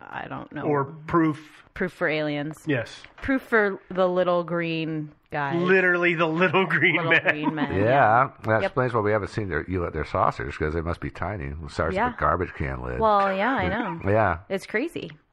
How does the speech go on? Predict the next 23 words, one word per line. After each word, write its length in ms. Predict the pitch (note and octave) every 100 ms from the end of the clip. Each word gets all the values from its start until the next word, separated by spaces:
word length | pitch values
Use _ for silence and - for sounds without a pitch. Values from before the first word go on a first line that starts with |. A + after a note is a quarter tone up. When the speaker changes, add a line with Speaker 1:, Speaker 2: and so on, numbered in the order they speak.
| _ _ -
Speaker 1:
Actually, 280 | G#3 - A3+
it 80 | G#3
makes 180 | G#3+
sense. 240 | - A#3+ G3+
That's 180 | D#3+ -
why, 360 | D#3 D#3+ D#3 -
uh, 200 | - E3 D#3
we 100 | D#3+
were 140 | D#3
all 160 | D#3 D#3
convinced 460 | D#3 D#3+ D3+ -
by 140 | D#3+ D3+
a 100 | D3+
hubcap 380 | - - - -
for 120 | -
a 40 | -
while. 380 | F2+ - E2+ D#2+
Speaker 3:
<laughs> 40 |
Yeah. 580 | F#2 C#2+ F2+ A#2 A#2+ -
Speaker 1:
It's 120 | -
the 40 | F#3+
right 180 | F3+ -
size. 360 | B3 - -